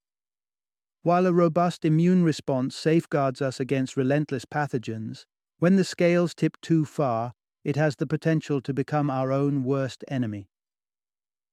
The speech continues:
The Odyssey of Immunology, rich with discovery and innovation,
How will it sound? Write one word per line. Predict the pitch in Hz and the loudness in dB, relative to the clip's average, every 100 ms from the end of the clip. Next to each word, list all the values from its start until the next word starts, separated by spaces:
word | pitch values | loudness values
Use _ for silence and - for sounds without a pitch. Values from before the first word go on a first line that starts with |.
| _ _ - | _ _ 0
The | 180 | 2
Odyssey | 220 220 - 208 | 4 2 0 0
of | 180 | 4
Immunology, | 180 180 175 156 139 127 113 - _ | 4 4 4 2 0 -2 -6 -8 _
rich | 151 190 - | 0 0 0
with | 170 151 | -4 -2
discovery | 151 - - 165 156 156 151 | -2 -2 0 0 2 0 0
and | 131 | 0
innovation, | 151 151 123 139 - 131 127 | 2 0 0 -2 -2 -4 -6